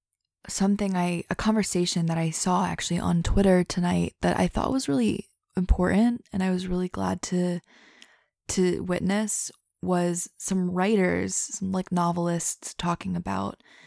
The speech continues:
how even if you work from home normally, like they do, like, as writers, this is not a normal situation. And so we have to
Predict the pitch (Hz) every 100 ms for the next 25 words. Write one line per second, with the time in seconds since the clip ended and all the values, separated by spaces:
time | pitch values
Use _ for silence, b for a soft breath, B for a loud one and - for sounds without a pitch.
0 | b b b - 175 175 175 175 - 196
1 | 208 214 208 - 185 - - - 170 175
2 | 170 170 - _ _ _ _ _ _ -
3 | 170 180 180 - - - 190 220 226 220
4 | 262 - _ _ _ _ _ _ - 180
5 | 175 170 185 - - 214 254 _ - 175
6 | 175 170 170 - - - - - 180 175
7 | 175 180 - 190 - b b b b b
8 | b b b - 185 190 208 180 170 170
9 | 160 165 170 165 165 165 170 170 - -
10 | - - - - - - _ _ _ _
11 | _ _ _ _ _ - 180 175 165 -
12 | 175 175 170 170 - - 180 185 170 170
13 | 170 - 180 175 170 170 190